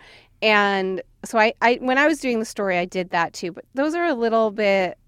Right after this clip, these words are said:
the dough can be a little bit more complicated, and they have anise in them, so it's not a flavor that everyone loves. But I developed a gingerbread recipe, um, where that you could use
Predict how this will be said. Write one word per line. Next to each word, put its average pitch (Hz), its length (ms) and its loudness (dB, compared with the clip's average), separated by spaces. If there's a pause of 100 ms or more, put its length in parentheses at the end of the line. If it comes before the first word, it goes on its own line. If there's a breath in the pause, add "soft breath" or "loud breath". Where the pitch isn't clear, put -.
the 202 160 -6
dough 202 240 2
can 247 120 -8
be 208 80 -4
a 196 80 -2
little 190 220 -2
bit 190 160 -6
more 185 140 -6
complicated, 185 580 -8
and 175 200 -6 (120)
they 190 140 -6
have 196 200 -6
anise 165 460 -10
in 180 100 -8
them, 180 180 -6
so 180 160 -12
it's - 160 -14
not 185 180 -10
a 175 40 -10
flavor 175 340 -12
that 175 140 -10
everyone 175 300 -10
loves. 175 360 -12 (520 loud breath)
But 233 140 6
I 220 180 6 (340)
developed 240 640 2
a 180 360 -4
gingerbread 214 480 -4
recipe, 220 800 -8 (280)
um, 170 400 -10
where 196 180 -8
that 180 160 -2
you 190 100 -8
could 185 140 -10
use 185 540 -8